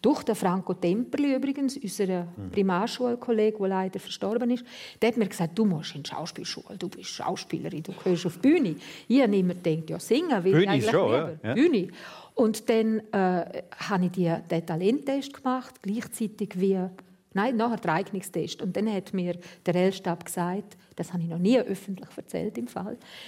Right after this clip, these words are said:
Speaker 1: hat mir der Le-, Rellstab gesagt, «Leider, leider sind Sie nicht durchgekommen.»
Speaker 3: Ja.
Speaker 1: Und dann habe ich gesagt, «Das stimmt nicht.» <laughs>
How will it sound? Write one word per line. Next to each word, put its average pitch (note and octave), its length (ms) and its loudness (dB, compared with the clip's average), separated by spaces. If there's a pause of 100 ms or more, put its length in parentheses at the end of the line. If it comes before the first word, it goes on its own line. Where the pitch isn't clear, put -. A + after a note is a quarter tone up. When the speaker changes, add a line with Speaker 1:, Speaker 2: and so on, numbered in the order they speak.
Speaker 1:
hat G#3+ 160 0
mir G#3+ 100 4
der F#3+ 120 -2
Le-, G3 180 0 (100)
Rellstab F#3+ 460 -2
gesagt, E3+ 400 -2 (380)
«Leider, G3+ 380 2
leider F#3+ 420 -2 (480)
sind F3+ 280 -4
Sie F#3 120 -6
nicht D#3+ 260 -6
durchgekommen.» F3+ 460 -12 (180)
Speaker 3:
Ja. G2+ 60 -8 (640)
Speaker 1:
Und F3+ 100 -2
dann F3+ 60 2
habe F3+ 100 2
ich F3+ 60 -4
gesagt, F3 280 -6
«Das F#3+ 100 -8
stimmt F3 360 -10
nicht.» - 340 -14 (1700)
<laughs> C#3+ 100 -2